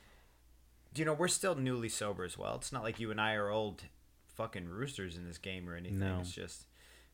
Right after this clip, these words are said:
Speaker 1: but, you know, it's still changing. It's almost like we're those Gen X guys who are always on the fucking verge of the thing changing, and we see it, but we're too old to get
Speaker 2: I'm
Speaker 1: with it.
Speaker 2: I'm always late to the party, Jerry.
Speaker 1: Do you know what I'm saying? Like, we
Speaker 2: Yeah.
Speaker 1: roll up, like, in hammer pants and in fucking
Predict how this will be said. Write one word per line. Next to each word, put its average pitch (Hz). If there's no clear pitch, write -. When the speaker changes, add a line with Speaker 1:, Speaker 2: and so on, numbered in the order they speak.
Speaker 1:
but, 165
you 135
know, 104
it's -
still 180
changing. 151
It's 127
almost 156
like 131
we're 139
those 135
Gen 131
X 127
guys 120
who 113
are 110
always 131
on 135
the 117
fucking 120
verge 123
of 120
the 113
thing 117
changing, 123
and 107
we 107
see 113
it, 127
but 104
we're 101
too 107
old 110
to 110
get 107
Speaker 2:
I'm 101
Speaker 1:
with 117
it. 123
Speaker 2:
I'm 127
always 123
late 127
to 131
the 120
party, 123
Jerry. 107
Speaker 1:
Do 160
you 180
know 196
what 185
I'm 170
saying? 175
Like, -
we -
Speaker 2:
Yeah. -
Speaker 1:
roll 175
up, 170
like, 151
in 131
hammer 143
pants 160
and 123
in 123
fucking 147